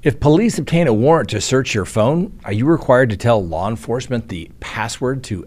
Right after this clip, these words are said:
access it? I'll explain. Brian Kohberger's attorney returned to the scene of the crime. It's always the defendant's own words that come back in the end.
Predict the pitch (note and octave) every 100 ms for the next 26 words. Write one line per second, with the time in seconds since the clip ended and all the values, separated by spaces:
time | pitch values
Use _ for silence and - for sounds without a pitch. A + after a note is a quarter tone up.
0 | - G2 - E3+ E3 F#3+ - - - -
1 | - - G2+ F2 - - B2+ B2 E2 -
2 | - - - - - - D3 F3+ C#3+ F#3
3 | E3+ D#3 C3+ A#2+ B2+ C3+ D3+ F3 - -
4 | - G#2 B2 B2+ B2 G2+ - B2 A#2 F#2+
5 | B2 B2+ A#2+ C3+ - - - - - -
6 | - - - - - - - - C#3+ F#3+
7 | G3+ F#3+ - B2 A2 - C3 C3 C#3 -
8 | - A#2 B2 C3+ A#2 A2 F2+ - F2+ D2+
9 | - G#2+ G2+ G2 G2+ - G2 F#2+ F#2 F#2
10 | D#2+ D2